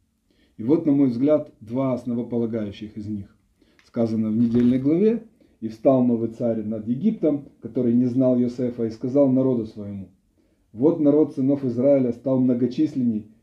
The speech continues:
и сильнее нас. Давайте исхитримся и поступим, чтобы он не размножался. Ведь тогда, когда случится война, примкнет он к ненавистникам нашим.'»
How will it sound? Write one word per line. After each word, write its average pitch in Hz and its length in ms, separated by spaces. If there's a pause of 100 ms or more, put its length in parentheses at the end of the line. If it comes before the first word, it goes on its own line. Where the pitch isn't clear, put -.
(140)
и 131 100
сильнее 127 520
нас. 117 260 (600)
Давайте 147 460
исхитримся 135 800 (240)
и 113 40
поступим, 135 760 (260)
чтобы 131 300
он 151 140
не 147 60
размножался. 135 800 (640)
Ведь 120 300
тогда, 135 580
когда 123 240
случится 135 540
война, 165 500 (140)
примкнет 160 580
он 143 120
к 139 100
ненавистникам 139 720
нашим.'» 95 320